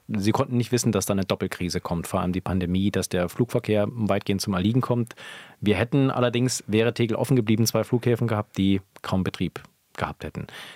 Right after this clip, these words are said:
Jetzt soll in Tegel, jetzt ist der Flughafen nicht mehr da, beziehungsweise es gibt ihn nicht mehr, äh, jetzt soll da ein ganzes Stadtquartier mit Hunderten, wenn nicht Tausenden Wohnungen entstehen. Ist das nicht eine sinnvollere Verwendung für diese Fläche letztlich gewesen? Und würden Sie sagen, rückblickend,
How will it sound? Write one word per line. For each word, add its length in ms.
Jetzt 340
soll 200
in 180
Tegel, 320
jetzt 160
ist 120
der 60
Flughafen 480
nicht 160
mehr 120
da, 180
beziehungsweise 540
es 80
gibt 160
ihn 80
nicht 120
mehr, 140
äh, 260
jetzt 200
soll 160
da 80
ein 120
ganzes 280
Stadtquartier 520
mit 140
Hunderten, 400
wenn 100
nicht 140
Tausenden 400
Wohnungen 320
entstehen. 440
Ist 180
das 140
nicht 160
eine 80
sinnvollere 500
Verwendung 400
für 120
diese 200
Fläche 240
letztlich 340
gewesen? 360
Und 120
würden 160
Sie 100
sagen, 220
rückblickend, 600